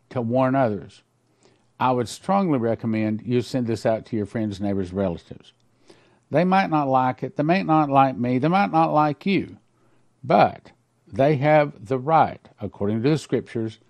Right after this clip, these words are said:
to be warned. When God has spoken, I believe God has spoken. Bible says in the mouth, two or three witnesses, let a thing be established. I don't know. We've got, what, fourteen, fifteen, sixteen dreams, something like that, on this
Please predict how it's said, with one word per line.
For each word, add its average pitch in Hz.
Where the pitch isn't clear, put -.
to 123
be 135
warned. 120
When 92
God 127
has 151
spoken, 151
I 104
believe 92
God 117
has 117
spoken. 143
Bible 113
says 127
in 135
the 123
mouth, 135
two 131
or 131
three 143
witnesses, 131
let 131
a -
thing 131
be 123
established. 127
I 170
don't 160
know. 113
We've 151
got, 127
what, 117
fourteen, 147
fifteen, 139
sixteen 165
dreams, 160
something 160
like 156
that, 170
on 131
this 131